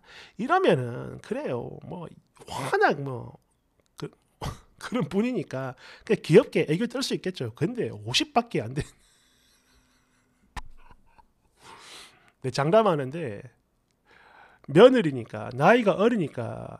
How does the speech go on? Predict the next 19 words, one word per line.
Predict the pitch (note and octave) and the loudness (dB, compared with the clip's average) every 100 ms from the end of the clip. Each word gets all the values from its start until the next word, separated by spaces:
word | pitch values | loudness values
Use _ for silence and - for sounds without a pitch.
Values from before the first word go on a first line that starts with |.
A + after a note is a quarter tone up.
| - | -6
애교 | D#3 F#3 | 0 0
한번 | D#3+ D#3 | 0 -2
떨어봐라 | E3+ F3 D3+ C#3 | -2 0 -2 -4
그러지, | A#2+ A2 A2 C3+ A#2 A2 - _ _ _ - | -6 -8 -10 -12 -12 -16 -20 _ _ _ -2
나이 | D3 G3+ A#3 | 4 4 4
많은 | C#3 D#3+ A#2+ - | 0 -2 -4 2
자기랑 | E3+ A#3 A#3+ E3+ | 4 6 4 0
비슷한 | - - G3 A3+ | -2 -2 2 4
여자한테 | G#3 G#3+ G#3 F3+ | 4 4 2 0
애교 | D3+ F3+ | -4 -4
떨어보라는 | G3+ G3+ F#3 F#3 F3+ | -2 -2 0 -2 -2
소리 | F#3+ D3 | -4 -6
절대 | G#3 B3 | -6 -4
못할 | F3+ - F3+ | -4 -4 -6
겁니다. | B2+ A2 C3 | -6 -12 -10
그죠? | C#3+ D#3+ A#3 _ _ _ - | -8 -8 -10 _ _ _ -20
음. | A#2 A2+ B2+ _ _ | -20 -18 -20 _ _
<laughs> | - - - - _ _ _ _ _ _ _ - | -16 -16 -20 -20 _ _ _ _ _ _ _ -8
감사합니다. | D#3 E3+ E3 D#3+ D3 | -4 -2 -2 -4 -8